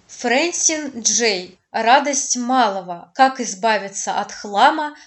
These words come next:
привести себя в порядок и начать жить. В издании рассказано о концепции минимализма. Даются ценные советы, как отважиться на полный пересмотр своего материального имущества.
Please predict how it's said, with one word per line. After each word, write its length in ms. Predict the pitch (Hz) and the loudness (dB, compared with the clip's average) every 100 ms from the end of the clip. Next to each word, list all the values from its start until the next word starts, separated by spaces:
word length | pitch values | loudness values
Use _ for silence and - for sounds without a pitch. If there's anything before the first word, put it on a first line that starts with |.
| _ | _
привести 520 | 254 254 254 - 339 | -4 -2 -2 -2 -2
себя 300 | 339 233 220 | -2 -2 -2
в 120 | 214 | -4
порядок 580 | - 202 196 262 294 277 - | -6 -4 2 2 2 -6 -8
и 80 | 240 | -8
начать 640 | 220 208 - 220 262 - | -6 -2 0 2 0 -4
жить. 640 | 220 - 208 180 - - - _ _ _ _ - | -2 0 0 -2 -8 -8 -12 _ _ _ _ -12
В 80 | 226 | -8
издании 680 | 220 196 294 359 302 214 196 | -2 4 4 4 -4 -6 -8
рассказано 840 | 214 214 - 262 311 320 277 233 | -8 -8 0 0 2 0 0 0
о 60 | 247 | -2
концепции 760 | 226 220 - 277 - - 269 | -4 -4 -2 -2 -2 -6 -2
минимализма. 960 | 254 254 247 233 226 208 196 190 180 175 _ _ - | 0 0 0 0 -2 -6 -10 -12 -14 -20 _ _ -4
Даются 520 | 220 220 320 - 247 | -2 -2 -4 -6 -10
ценные 540 | - - 240 226 208 | -6 -4 -2 -4 -6
советы, 680 | 208 226 202 254 311 302 285 - _ | -6 -4 -4 -6 -6 -8 -10 -14 _
как 240 | 285 277 | 0 0
отважиться 680 | 240 233 214 262 302 - 285 | 0 -2 2 4 2 -4 -4
на 140 | 254 233 | -2 -2
полный 460 | - 240 302 320 | -2 0 0 -2
пересмотр 680 | 262 233 220 - 220 262 262 | -6 -8 -8 -8 -6 -6 -8
своего 480 | 247 - 220 185 226 | -8 -6 -8 -4 -4
материального 960 | 269 254 233 202 196 196 247 226 208 - | -2 -4 -6 -6 -2 0 0 -4 -4 -6
имущества. 960 | 214 208 202 - 185 - - 185 180 | -8 -8 -6 -6 -4 -6 -8 -10 -12